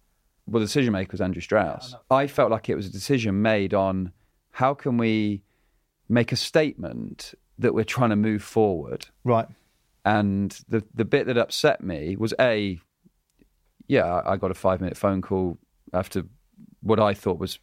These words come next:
Speaker 1: sixteen years service for the company. Um, and I was replaced by people that weren't better than me.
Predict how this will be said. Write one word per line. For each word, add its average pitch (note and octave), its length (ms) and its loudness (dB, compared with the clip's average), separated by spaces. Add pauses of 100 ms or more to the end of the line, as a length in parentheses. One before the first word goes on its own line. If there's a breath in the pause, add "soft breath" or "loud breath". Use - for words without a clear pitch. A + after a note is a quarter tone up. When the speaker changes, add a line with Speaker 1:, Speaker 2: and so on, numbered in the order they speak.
(140)
Speaker 1:
sixteen - 460 -2
years F#2 320 -2 (400 soft breath)
service A2+ 480 2
for - 100 -6
the F2 100 -4
company. A2+ 600 0 (840)
Um, G2 640 0 (1160 soft breath)
and B2+ 100 4
I C3 60 4
was B2 120 0
replaced B2 360 0
by A#2+ 100 4
people A#2 320 -2
that - 60 0
weren't A#2 260 0
better - 200 0
than F2 100 -4
me. - 140 -12